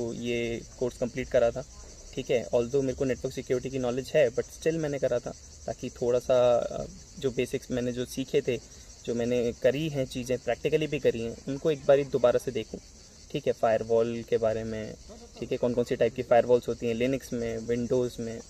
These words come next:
तो इस course को हम फॉलो करेंगे, अ, एक playlist में जो मैंने सोचा है, but क्योंकि मैंने सोचा आपको बता दूं,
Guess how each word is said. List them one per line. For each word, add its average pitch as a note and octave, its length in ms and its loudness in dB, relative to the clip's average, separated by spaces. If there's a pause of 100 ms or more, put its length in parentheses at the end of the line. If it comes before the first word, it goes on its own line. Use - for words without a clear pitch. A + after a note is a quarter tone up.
(540)
तो - 160 -10
इस E3+ 100 -6
course F3+ 280 2
को F#3+ 100 4
हम F#3 60 2
फॉलो D3 220 6
करेंगे, C#3 380 -2 (320)
अ, A#2+ 140 0
एक B2+ 220 0
playlist C3 380 -2
में B2+ 140 -2
जो F3 240 -10
मैंने A#2 180 -2
सोचा A#2+ 300 -2
है, D3+ 140 -2 (840)
but C#3 260 4 (640)
क्योंकि C#3 560 -2
मैंने B2+ 160 0
सोचा B2+ 220 0
आपको - 140 0
बता A#2 260 4
दूं, C#3 120 -2